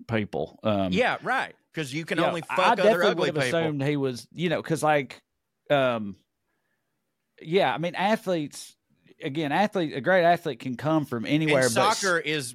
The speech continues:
Speaker 1: but
Speaker 2: too.
Speaker 1: still, yeah, soccer, you know, kids play with balls of trash in the favelas
Speaker 2: Yes.
Speaker 1: and shit and go on to
Speaker 2: Like,
Speaker 1: the
Speaker 2: there's
Speaker 1: Premier
Speaker 2: certain
Speaker 1: League and
Speaker 2: sports,
Speaker 1: stuff.
Speaker 2: yeah, there's certain sports where, like, having money does give you a huge leg up. I mean,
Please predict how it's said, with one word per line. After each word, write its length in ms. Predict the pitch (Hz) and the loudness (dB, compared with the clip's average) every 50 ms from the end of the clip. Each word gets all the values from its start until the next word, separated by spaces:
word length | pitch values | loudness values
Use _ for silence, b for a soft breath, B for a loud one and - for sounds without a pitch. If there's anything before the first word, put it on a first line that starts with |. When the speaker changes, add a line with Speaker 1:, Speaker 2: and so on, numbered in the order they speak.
| - _ | -12 _
Speaker 1:
but 120 | - 139 170 | -2 -2 0
Speaker 2:
too. 140 | 175 160 117 | 0 0 -2
Speaker 1:
still, 680 | 104 98 - - 139 139 143 139 123 117 110 101 - _ _ _ _ _ _ | -4 -8 -6 -2 0 0 0 0 -2 -4 -6 -10 -14 _ _ _ _ _ _
yeah, 260 | 131 156 156 123 110 - | -2 -2 0 0 -2 -2
soccer, 420 | - 151 156 170 - - 131 123 113 | -2 -2 -2 -2 -2 -6 -10 -12 -12
you 140 | - 120 120 | -10 -10 -8
know, 100 | 110 104 | -8 -8
kids 280 | - - 143 135 113 - | -6 -4 -4 -4 -4 -4
play 160 | - 127 123 | -4 -4 -2
with 200 | 113 110 92 - | -4 -6 -8 -6
balls 380 | - 120 120 127 127 120 104 98 | -4 -2 0 0 -2 -2 -4 -8
of 140 | 95 - - | -14 -14 -8
trash 580 | - - 147 139 143 139 127 123 110 - - | -4 -2 0 0 0 0 -2 -2 -4 -8 -10
in 120 | 127 120 117 | -10 -8 -8
the 80 | 113 | -10
favelas 400 | 101 - - 107 95 131 139 143 | -10 -10 -10 -8 -2 0 2 2
Speaker 2:
Yes. 240 | 185 165 127 110 95 | 2 2 0 -2 -6
Speaker 1:
and 160 | 95 95 87 | -8 -10 -10
shit 340 | - - - 107 98 95 107 | -8 -6 -4 -4 -4 -4 -4
and 100 | 104 101 | -4 -2
go 160 | 104 110 107 | 0 2 2
on 120 | 104 104 104 | 2 2 0
to 40 | 139 | 0
Speaker 2:
Like, 100 | - - | -2 0
Speaker 1:
the 0 | |
Speaker 2:
there's 220 | - 110 110 104 | 0 0 0 0
Speaker 1:
Premier 100 | 101 107 | 0 0
Speaker 2:
certain 160 | 107 107 104 | 0 0 0
Speaker 1:
League 260 | 104 98 101 101 95 95 | 0 0 0 -2 -2 -2
and 120 | 98 180 | -2 0
Speaker 2:
sports, 380 | 175 165 160 - 92 90 - - | 2 2 2 2 0 -2 -4 -8
Speaker 1:
stuff. 120 | - - B B B B B B B B B 101 | -12 -12 B B B B B B B B B -4
Speaker 2:
yeah, 140 | 170 170 | -2 -2
there's 200 | 151 190 233 - | -2 -2 -2 -2
certain 260 | - 254 262 240 220 185 | -2 -2 -2 -2 -4 -8
sports 440 | - - 202 190 170 170 170 - | -10 -6 -4 -2 -2 -2 -4 -6
where, 160 | 175 165 160 151 | -6 -4 -4 -4
like, 340 | 147 139 139 165 - _ _ _ _ | -4 -4 -4 -6 -8 _ _ _ _
having 360 | - - 175 170 156 160 151 | -8 -6 -6 -4 -6 -8 -8
money 280 | 143 160 160 160 156 151 | -8 -8 -8 -8 -8 -6
does 280 | 135 151 160 160 156 135 | -4 -4 -2 -2 -4 -4
give 220 | 131 160 151 135 | -6 -8 -6 -6
you 220 | 147 147 147 143 | -4 -4 -2 0
a 80 | 135 131 | -2 -2
huge 380 | 123 - 160 156 151 139 120 131 | -4 -4 -6 -6 -6 -6 -4 -4
leg 260 | 139 143 135 131 139 | -2 -2 -2 -2 -2
up. 140 | 139 135 - | -4 -4 -4
I 40 | |
mean, 200 | 156 185 180 165 | -4 -6 -6 -8